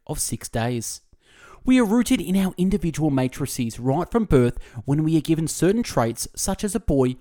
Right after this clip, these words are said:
or girl, French or Sri Lankan, poor or rich. We hold on to those given traits even vigorously, shaping our identities around them. Also, as we become old, we accumulate even more of them, coming to see ourselves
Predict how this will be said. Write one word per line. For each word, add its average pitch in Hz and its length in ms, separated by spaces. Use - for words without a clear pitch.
or 113 200
girl, 123 420
French - 580
or 135 140
Sri - 180
Lankan, 120 400
poor 180 420
or 117 200
rich. - 460
We 190 120
hold 202 180
on 202 140
to 202 80
those 196 180
given 185 240
traits - 520
even 147 360
vigorously, 135 680
shaping 190 480
our 208 180
identities 123 480
around 127 300
them. 123 260
Also, 131 380
as 180 120
we 196 80
become 208 260
old, 135 240
we 180 140
accumulate 180 640
even 147 240
more 135 240
of 131 40
them, 113 240
coming 127 240
to 123 100
see 220 240
ourselves 117 420